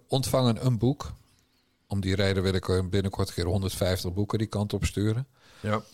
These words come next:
Speaker 1: Maar, eh, s-, maar sommigen doen er echt alles in. En er zijn er ook die in zes jaar lang, eh, nog nooit iets hebben ingevuld. En er is
Speaker 2: Nee.
Speaker 1: ook zo'n register voor reizen, meen ik.
Speaker 2: Ja.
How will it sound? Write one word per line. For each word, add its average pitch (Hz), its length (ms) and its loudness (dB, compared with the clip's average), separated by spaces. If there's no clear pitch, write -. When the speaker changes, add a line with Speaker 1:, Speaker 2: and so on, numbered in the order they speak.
Speaker 1:
Maar, 107 340 0
eh, 101 100 0
s-, - 220 -2
maar 104 200 2
sommigen 113 320 0
doen 107 180 4
er 101 60 2
echt 101 180 0
alles 120 340 2
in. 123 160 4
En 101 140 0
er 98 80 -4
zijn 101 180 2
er 98 80 0
ook 107 160 0
die 107 120 -2
in 101 100 0
zes 107 240 0
jaar 98 140 0
lang, 101 400 0
eh, 98 260 -2
nog 101 180 -4
nooit 98 260 0
iets 78 160 -8
hebben 87 200 -6
ingevuld. 92 420 -4
En 101 140 -4
er 101 60 0
is 107 60 0
Speaker 2:
Nee. 104 100 4
Speaker 1:
ook 113 100 0
zo'n 113 200 0
register 110 420 -2
voor 104 200 0
reizen, 98 420 0
meen 85 240 -8
ik. 123 180 -10
Speaker 2:
Ja. 98 140 -8